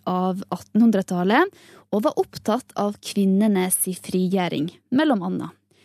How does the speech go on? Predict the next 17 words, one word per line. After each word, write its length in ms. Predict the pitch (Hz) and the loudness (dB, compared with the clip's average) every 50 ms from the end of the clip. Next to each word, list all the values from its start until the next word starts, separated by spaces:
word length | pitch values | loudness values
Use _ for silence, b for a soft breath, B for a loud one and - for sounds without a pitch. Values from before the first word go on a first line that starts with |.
| b b b b b b b - | b b b b b b b 0
Tjuetredje 500 | - 330 330 - - 330 330 311 339 339 | 2 2 2 2 2 2 2 4 4 4
mai 300 | 311 302 311 320 359 359 | 6 6 4 4 2 0
så 220 | 330 - - - - | -2 -2 -2 -2 0
er 300 | - 262 269 285 262 - _ | 2 2 4 4 2 0 _
en 340 | - 277 294 302 302 277 254 233 - | 2 4 6 6 6 6 6 4 2
av 160 | 208 220 208 | 0 2 4
ni 220 | 226 233 254 262 247 | 4 4 4 4 2
helligdager 880 | 226 208 196 196 202 214 220 220 233 226 214 190 202 190 196 214 226 220 | 2 0 0 2 2 2 2 2 2 2 2 0 0 0 0 0 0 -2
der 300 | 220 202 214 220 233 226 | -2 -2 0 2 2 2
bahaiene 640 | 196 202 196 - 208 208 214 196 180 175 175 180 185 | 0 0 0 0 0 2 2 2 2 0 0 0 -2
tek 320 | - - 196 185 - - | -2 -4 -4 -4 -4 -8
fri 340 | - - - 214 220 226 226 214 | -14 -8 -4 0 2 2 0 0
fra 240 | - - - 190 175 - | -2 -4 -6 -6 -6 -4
arbeid 560 | - 185 180 175 190 180 185 202 208 202 - - | -6 -6 -4 -2 -4 -2 0 0 0 0 0 0
og 300 | 214 208 214 202 196 - | 0 0 0 0 -2 -4
skole. 540 | - - - - 180 180 185 196 196 214 302 466 480 b b b b b b b b b b b | -8 -4 -2 0 0 2 2 2 4 4 2 2 0 b b b b b b b b b b b
Nå 160 | 226 277 349 | 4 4 4